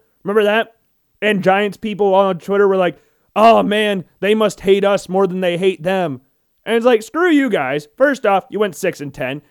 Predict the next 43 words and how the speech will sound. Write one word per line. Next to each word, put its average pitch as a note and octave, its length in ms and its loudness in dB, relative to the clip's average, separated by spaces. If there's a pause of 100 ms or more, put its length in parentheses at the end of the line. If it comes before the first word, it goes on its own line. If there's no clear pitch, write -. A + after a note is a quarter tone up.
didn't A3 200 4
deserve F#3 280 -2
to E3 60 -10
make F3 160 -6
the C#3 80 -20
playoffs D#3+ 440 -4
anyways. D3 560 -2 (280)
Second, C#4 320 0 (140)
how G4 340 2
the E4 180 4
hell D4 420 2
can C4 160 -4
you C4 80 2
be C#4 140 0
mad? C#4+ 400 -2
Again, C4+ 420 2
you A#3+ 120 -2
went D#4 180 -2
six - 400 -6
and C4 240 -2
ten. B3 460 -2
<laughs> - 60 -6 (460)
Now, A3 460 -4
I F#3+ 80 2
can G3+ 140 -2
understand G3+ 440 -4
somewhat G3 520 -4
frustrating, G#3 720 -2 (280)
somewhat A#3 540 0
frustrations A3+ 600 0
there. A#3 240 -2 (180)
You A3+ 140 -4
might G#3+ 240 -4
not A3+ 100 0
have A3 80 -2
made A3 160 0
the - 60 -6
playoffs, A3+ 360 -2
but G3+ 120 -6
you A3 100 -4
had A3 280 -4
a G#3 60 -4
top - 460 -8